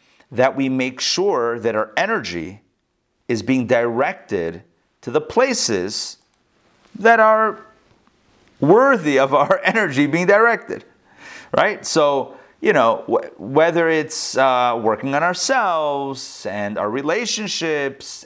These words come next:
and our purpose in life and our work, you know, et cetera, and taking care of things we have to take care of, it's important that we direct the energy toward those activities. And of course, our faith and our spiritual growth, all that stuff.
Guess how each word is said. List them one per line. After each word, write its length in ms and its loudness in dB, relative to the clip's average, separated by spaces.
and 420 -6
our 280 -2
purpose 500 -6
in 120 -6
life 540 -4
and 140 -2
our 120 -2
work, 640 -4
you 120 -6
know, 140 -2
et 100 -6
cetera, 380 -2
and 240 -10
taking 240 -6
care 160 -2
of 80 -6
things 160 -10
we 40 -2
have 80 -6
to 80 -20
take 140 -6
care 160 0
of, 80 -6
it's 120 -10
important 480 -4
that 120 -2
we 140 -6
direct 420 -4
the 100 -6
energy 520 -4
toward 540 0
those 680 -4
activities. 640 -4
And 140 -6
of 120 -6
course, 460 -2
our 140 -8
faith 520 -4
and 100 -2
our 80 -4
spiritual 520 -4
growth, 640 -4
all 100 2
that 180 -4
stuff. 320 -20